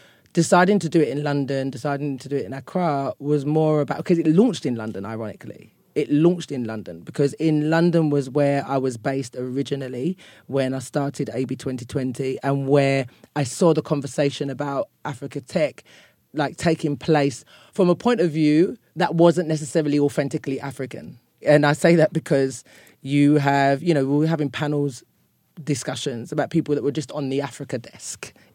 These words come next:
in London, not necessarily people that were on the ground <laughs> on the continent, right?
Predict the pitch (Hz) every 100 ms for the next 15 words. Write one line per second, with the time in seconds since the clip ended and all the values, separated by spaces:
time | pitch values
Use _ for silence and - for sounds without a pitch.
0 | 143 123 131 117 113 117 135 143 - 139
1 | 123 139 127 113 110 139 117 131 123 135
2 | 107 73 - - - 117 - 156 143 147
3 | 196 180 139 101 71 - 143 156